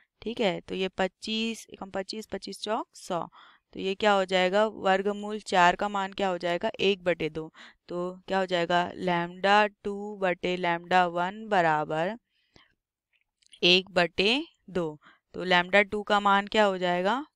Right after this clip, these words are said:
टू लैम्ब्डा वन। ठीक है, इसका मतलब क्या है कि जब हम इलेक्ट्रॉनों को, अ, सौ वो, सौ किलो वोल्ट से त्वरित,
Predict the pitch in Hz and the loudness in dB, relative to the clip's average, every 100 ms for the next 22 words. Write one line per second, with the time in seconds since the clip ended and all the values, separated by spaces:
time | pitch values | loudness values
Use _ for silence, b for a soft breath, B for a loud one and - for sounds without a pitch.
0 | _ _ _ _ _ _ _ _ _ _ | _ _ _ _ _ _ _ _ _ _
1 | _ _ _ _ _ _ _ _ _ _ | _ _ _ _ _ _ _ _ _ _
2 | _ _ _ _ - 226 233 254 285 - | _ _ _ _ -12 -8 -6 -6 -10 -14
3 | _ _ _ _ _ - 185 180 175 170 | _ _ _ _ _ 0 2 2 2 0
4 | 214 _ 185 180 156 156 _ B B - | 0 _ -2 2 2 -2 _ B B -6
5 | 240 262 175 185 - 196 - 208 202 214 | -4 0 0 -2 -14 -10 -4 -2 0 -2
6 | - 214 214 208 208 262 B B - 214 | 2 6 8 8 4 2 B B -10 -4
7 | 214 202 208 208 214 202 196 185 - 196 | 0 2 4 4 0 0 0 0 -2 0
8 | 185 196 220 - 208 196 226 - B B | 0 -2 -8 -2 0 0 -4 -10 B B
9 | 196 196 196 - 208 208 240 240 233 214 | -4 -2 -2 0 4 6 4 2 -2 -2
10 | 220 208 - 240 226 214 208 220 - 220 | -2 -2 0 -2 0 0 0 0 0 0
11 | - 185 220 | 2 0 -2